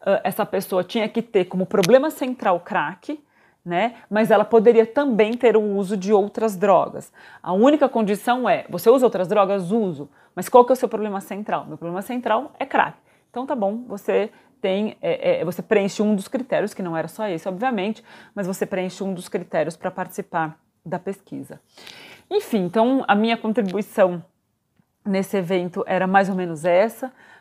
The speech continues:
né, de trazer um pouco essa reflexão sobre o fazer ciência, é, com cannabis, como a gente faz, o que que a gente tem que trazer,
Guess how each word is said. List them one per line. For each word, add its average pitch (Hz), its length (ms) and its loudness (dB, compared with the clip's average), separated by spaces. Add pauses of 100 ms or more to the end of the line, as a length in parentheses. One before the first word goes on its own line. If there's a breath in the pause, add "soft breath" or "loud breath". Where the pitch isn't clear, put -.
(100)
né, 190 220 2
de - 140 -10
trazer 190 260 0
um 190 100 -4
pouco 185 440 -2
essa 175 400 0
reflexão 202 920 0 (320 soft breath)
sobre 185 720 0
o 202 60 -6
fazer 196 440 2
ciência, 226 760 -2 (360 loud breath)
é, 170 220 0
com 180 240 -8
cannabis, 185 640 0
como 254 320 2
a 240 80 2
gente 208 240 -4
faz, 196 400 0
o 202 40 -12
que - 120 -20
que 240 60 -2
a 214 40 -2
gente 208 180 -6
tem 202 140 -8
que - 80 -20
trazer, 180 560 -2